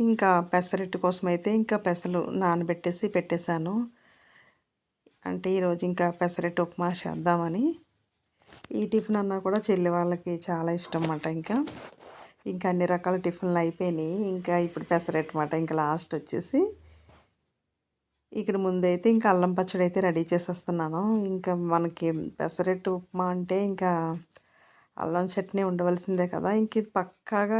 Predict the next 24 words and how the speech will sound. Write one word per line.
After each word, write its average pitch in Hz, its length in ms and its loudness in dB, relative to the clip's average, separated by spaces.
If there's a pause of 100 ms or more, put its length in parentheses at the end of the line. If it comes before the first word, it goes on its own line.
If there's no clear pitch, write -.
(120)
ఇంకా 208 320 -2
అల్లం 180 300 2
చట్నీ 202 280 0
వేసుకుంటేనే 202 600 0
బాగుంటుంది. 175 680 2 (1700)
ఇంక 190 220 -6
ముందైతే 190 540 2
ఇంకా 220 200 2
పచ్చడి 185 420 0
తాలింపు 175 380 4
పెట్టేసి 180 440 0
ఒక 196 200 4 (140)
పక్కన 180 260 -4
అయితే 175 200 0
పెట్టేస్తాను. 170 680 0 (260)
ఇది 185 180 0
చల్లారేలోగా 170 880 2
అప్పుడు 185 300 -2 (1300)
గ్రైండ్ 175 460 -2
చేసుకోవడానికి 165 600 0
వీలుగా 165 360 4
ఉంటుంది. 165 420 0
ఇంక 269 240 -2
ఇక్కడ 196 200 -2